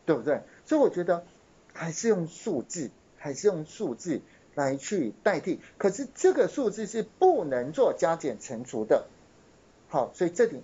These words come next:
一定要请您一定要知道，这个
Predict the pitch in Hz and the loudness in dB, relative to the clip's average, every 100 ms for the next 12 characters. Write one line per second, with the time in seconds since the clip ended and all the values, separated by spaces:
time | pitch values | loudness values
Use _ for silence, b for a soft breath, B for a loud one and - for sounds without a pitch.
0 | - 180 247 240 - 180 151 151 175 B | -6 0 0 0 -6 -8 -4 -4 -6 B
1 | B B - 202 220 254 226 220 202 202 | B B -2 0 2 2 2 0 0 0
2 | - B B _ - 359 254 180 | 0 B B _ 0 2 4 0